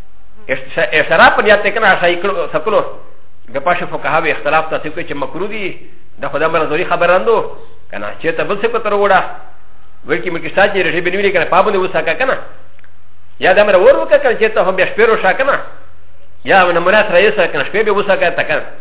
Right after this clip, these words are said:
سبو ته بیا سودو وکړه کنه. دا خو داسې کړم، ایمرجنسي کیسه نه ده، د هغه ولا. اشترا ولا دې وجه نه کنه. زه نه مکروه ګرځو، زه نه اجازه ورکړم چې نه.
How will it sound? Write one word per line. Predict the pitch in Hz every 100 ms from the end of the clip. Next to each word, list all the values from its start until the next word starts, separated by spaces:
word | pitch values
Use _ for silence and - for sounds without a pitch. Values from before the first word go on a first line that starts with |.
| - -
سبو | - 151
ته | 175
بیا | 170
سودو | 156 160 214 226
وکړه | 190
کنه. | 262 277 - - - - - - - - - - - - - - -
دا | 208
خو | 208
داسې | 196 196 180
کړم، | 247 214 - - - -
ایمرجنسي | 143 165 220 233
کیسه | 202 170 180
نه | 233
ده، | 185
د | 202
هغه | 147 156
ولا. | 156 160 160 - - - - - - -
اشترا | 135 151 185
ولا | 180 147
دې | 151
وجه | 208 180 165
نه | 165
کنه. | 269 190 - - - - - -
زه | -
نه |
مکروه | 185 170 220
ګرځو، | 240 247 190
زه | 190
نه |
اجازه | 190 160 196
ورکړم | 196 208 196 -
چې |
نه. | 165 180